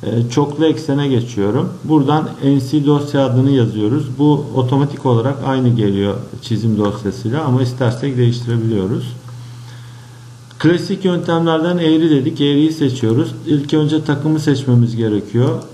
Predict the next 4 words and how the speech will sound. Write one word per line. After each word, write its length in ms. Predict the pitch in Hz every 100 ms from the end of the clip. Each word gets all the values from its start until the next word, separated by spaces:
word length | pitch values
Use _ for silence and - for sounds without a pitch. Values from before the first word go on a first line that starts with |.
| -
Buradan 460 | 151 143 147 160 -
kütüphaneden 680 | - 123 - 143 143 143 151
takım 320 | 147 139 156 147
seçebiliyoruz. 1000 | 131 123 113 104 101 101 113 156 -